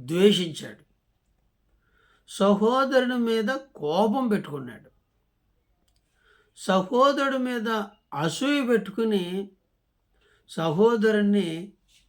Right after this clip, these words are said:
చంపాడు, హత్య చేశాడు. ఇది చెడ్డ మార్గం, ఈ మార్గములో నడవద్దు అని చెప్తున్నాడు. మరి క్రీస్తు మార్గం ఏంటంటే సహోదరుని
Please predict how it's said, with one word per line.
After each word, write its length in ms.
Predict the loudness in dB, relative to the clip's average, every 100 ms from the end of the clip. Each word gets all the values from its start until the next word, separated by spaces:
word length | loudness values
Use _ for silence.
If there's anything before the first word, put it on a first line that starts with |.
| -4
చంపాడు, 600 | 0 0 0 -2 -2 -6 _ _ _ _ _ _ _ _ -20 _ -4
హత్య 320 | -2 -2 -2 0
చేశాడు. 440 | 0 -2 -8 -14 -20 _ _ _ _ _ _ _ _ _ _ _ _ _ _
ఇది 340 | 0 0 2 0 -2 -4 -12 -8
చెడ్డ 280 | -4 -2 0 0 2
మార్గం, 420 | 0 0 -2 -4 -6 -10 _ _ _
ఈ 100 | -2 0 0
మార్గములో 680 | 0 0 0 0 0 0 2 0 -2 -8
నడవద్దు 680 | -2 2 4 2 0 -2 -2 -2 -4
అని 120 | -4 -4
చెప్తున్నాడు. 500 | -6 -10 -12 -14 -20 _ _ _ _ _ _ _ _ _ _ _ _ _ _
మరి 140 | 2 2 0
క్రీస్తు 440 | 0 2 2 0 -2 2
మార్గం 340 | 0 0 0
ఏంటంటే 420 | 0 0 0 0 0 -2 -6 -8 _ _ _ _ -6
సహోదరుని 1000 | 2 2 4 4 4 2 -2 -2 -4